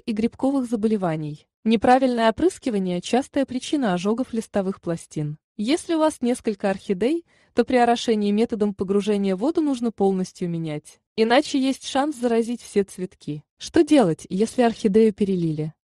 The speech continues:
Первый признак того, что орхидея залита – это потемневшие сморщенные корни. Второй – листья начинают желтеть, сморщиваться и опадать.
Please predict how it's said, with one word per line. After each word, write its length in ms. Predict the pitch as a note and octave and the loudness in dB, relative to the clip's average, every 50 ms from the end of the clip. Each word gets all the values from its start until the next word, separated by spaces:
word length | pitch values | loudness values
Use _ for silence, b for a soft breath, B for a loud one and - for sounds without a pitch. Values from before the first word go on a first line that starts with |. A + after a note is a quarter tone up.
| _ | _
Первый 320 | - B3 D4+ F4+ D#4+ E4+ E4 | 0 0 2 2 4 2 2
признак 420 | - C#4+ D4+ D#4 C#4+ D4+ C#4+ - | 2 2 0 2 2 0 -2 -2
того, 300 | - C4 B3+ A#3+ C#4+ D#4+ | 0 0 2 2 2 0
что 220 | D4+ - - A3 G3+ | 0 -2 -2 0 0
орхидея 500 | G3 - - G#3 F3+ F3+ G3 G3 G3 G3 | 0 0 -2 -2 0 0 2 2 2 2
залита – 540 | - F#3 F3 F3+ E3+ E3 - - D#3+ D#3+ - b b b b b b b | 2 0 -2 -2 -4 -6 -6 -8 -10 -10 -10 b b b b b b b
это 200 | - C4+ - C#4+ | -2 -2 0 0
потемневшие 760 | - D4 - - C#4 C4 C4 C4+ C4+ - - - G#3+ F#3 | -2 -2 -4 -4 -6 -4 -2 -2 -2 -4 -4 -4 -4 -4
сморщенные 680 | F#3 - - F3+ F3 F#3 - - - F#3 F3 E3+ E3 E3 | -4 -4 -4 -4 -4 -4 -4 -6 -6 -4 -4 -4 -4 -6
корни. 520 | - - - D#3+ D#3 D#3 D#3 D3+ D3 D3+ - _ _ _ | -6 -4 -4 -4 -4 -4 -6 -10 -10 -12 -16 _ _ _
Второй – 580 | - - - G#3+ G3+ G3+ G#3 B3 D#4 F4 F4 _ | -12 -2 2 4 4 6 6 4 4 2 0 _
листья 420 | - A3+ A3+ D4 - - - D#4 C#4+ | -6 -2 -2 -2 -2 -2 -2 -4 -2
начинают 520 | C4 B3 - - A#3 G#3 G#3 G#3 G#3 F#3+ | -2 -4 -4 -4 -2 0 2 0 0 0
желтеть, 520 | F#3 F#3+ G3 G3 - - D#4+ F4+ - - _ | -2 -6 -6 -6 -4 -4 -4 -4 -4 -8 _
сморщиваться 800 | - - - G#3+ G#3 A3+ D4 - - - C#4+ B3+ B3+ - - - | -20 -10 -4 -2 0 0 0 0 -2 -6 -6 -6 -6 -6 -4 -2
и 60 | G3 F#3 | -2 -2
опадать. 640 | F#3 - - G3 F3+ D#3+ D#3+ D3+ D3+ _ - _ | -2 -2 -2 -4 -2 -2 -4 -6 -6 _ -14 _